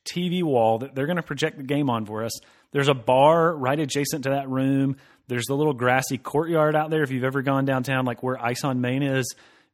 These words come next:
dur-, when it's not Ice on Main, it's a little turf area. Um, so they're gonna put out some cornhole for us, maybe, maybe something else too, for us to just enjoy. So this would be a great event to come and meet some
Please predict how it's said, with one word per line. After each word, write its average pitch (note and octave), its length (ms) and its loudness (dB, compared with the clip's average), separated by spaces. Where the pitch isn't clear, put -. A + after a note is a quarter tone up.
dur-, B2+ 140 -4
when C3+ 160 0
it's C3+ 140 -4
not B2+ 160 4
Ice B2 160 2
on C#3+ 100 0
Main, G#3 400 0
it's C#3 160 -2
a D3+ 60 2
little D3+ 400 0
turf D#3 520 0
area. D3 580 0
Um, A#2 400 -6
so C#3 140 -4
they're D3+ 100 2
gonna D#3 160 0
put D3 220 -2
out C3 220 0
some A2+ 140 -10
cornhole D3+ 480 -2
for C#3+ 160 -2
us, C3 120 -4
maybe, C#3 420 -2
maybe C#3+ 200 -2
something B2+ 280 -4
else A#2+ 180 -2
too, B2+ 280 -2
for C#3+ 100 -2
us D3+ 80 -2
to D#3 100 -6
just C#3+ 200 -6
enjoy. B2+ 320 0
So C3+ 180 -2
this - 400 -14
would C4 40 -4
be C#4+ 60 0
a B3 60 -2
great F#3+ 240 2
event D#3+ 240 0
to D3 60 0
come D#3 220 0
and B2+ 180 0
meet C#3+ 260 0
some C#3 560 0